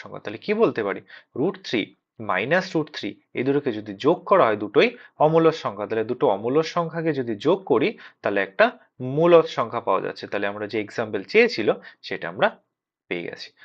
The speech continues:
তাহলে কি একটা মূলদ সংখ্যা কি হতে পারে? একটা রুট থ্রি হতে পারে, একটা মাইনাস রুট থ্রি, অথবা তোমরা নিতে পারো রুট ফাইভ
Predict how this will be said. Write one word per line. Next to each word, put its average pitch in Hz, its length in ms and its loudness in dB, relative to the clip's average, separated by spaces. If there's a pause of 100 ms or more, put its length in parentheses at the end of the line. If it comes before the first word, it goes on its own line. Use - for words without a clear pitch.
(120)
তাহলে 107 240 -6
কি 160 80 -4 (300)
একটা - 140 -8 (100)
মূলদ 110 260 -4
সংখ্যা 127 280 -8
কি 135 120 -8
হতে 131 200 -4
পারে? 175 180 4
একটা 107 180 -2
রুট 101 200 -6
থ্রি - 180 -8
হতে 151 200 0
পারে, 196 140 4 (380)
একটা - 140 0 (100)
মাইনাস 101 340 -2
রুট 101 160 -14
থ্রি, - 80 -14 (120)
অথবা 214 300 4
তোমরা 110 180 -2 (100)
নিতে 104 200 -6
পারো 98 240 -4
রুট 123 160 -4 (120)
ফাইভ 190 180 4